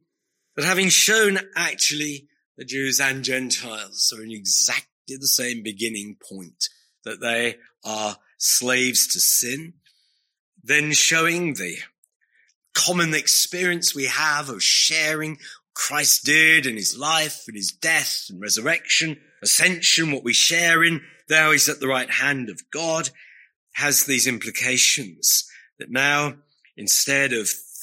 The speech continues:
this God-imposed distinction, that there are Jewish people, there are Gentile people, they have special helps, they do not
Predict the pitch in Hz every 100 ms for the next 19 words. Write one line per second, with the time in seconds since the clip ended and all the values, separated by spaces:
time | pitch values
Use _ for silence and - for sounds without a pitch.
0 | - 185 143 - - - _ - 214 202
1 | 196 151 175 175 170 147 - - _ -
2 | - - - 170 151 - - 117 90 _
3 | _ _ _ - 107 143 151 151 135 -
4 | _ _ 120 117 113 98 - - 156 175
5 | 165 - 156 151 151 143 147 _ _ _
6 | 117 123 127 123 104 147 160 156 139 147
7 | 143 143 151 143 143 143 143 - - _
8 | _ - 120 143 135 131 120 - - 139
9 | - 139 127 135 139 - - - - _
10 | 131 123 123 117 110 104 135 135 -